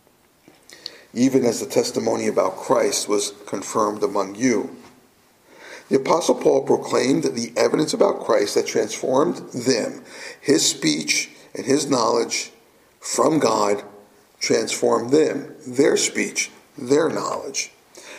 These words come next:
It was a testimony that brought about faith and conversion in the people of Corinth, in the church in Corinth. There was so much that Paul, the apostle, could have said,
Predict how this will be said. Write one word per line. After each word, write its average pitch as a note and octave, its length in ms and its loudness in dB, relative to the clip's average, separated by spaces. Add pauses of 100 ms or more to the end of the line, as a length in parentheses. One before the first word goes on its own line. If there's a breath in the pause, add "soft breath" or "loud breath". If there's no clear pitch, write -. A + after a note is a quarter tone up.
It - 60 -2
was G#2 100 0
a A2+ 80 0
testimony B2 720 0 (260 loud breath)
that G#2+ 180 0
brought A#2 220 2
about G#2+ 360 2
faith - 600 -2 (160)
and G#2 220 -4
conversion A2+ 760 0 (720 loud breath)
in A2 260 -2 (140)
the A2+ 80 -6
people G#2 640 -4 (300)
of - 160 -10
Corinth, - 640 -2 (160)
in E3 120 -4
the B2+ 80 2
church - 480 2
in A2 140 -6
Corinth. - 460 -10 (1080 loud breath)
There D3 120 6
was C#3 220 0 (100)
so - 380 2
much D3+ 300 2
that - 220 -2
Paul, A2+ 400 2
the A2+ 120 -2
apostle, B2+ 540 0
could D#3 320 2
have G#2 180 -2
said, - 420 0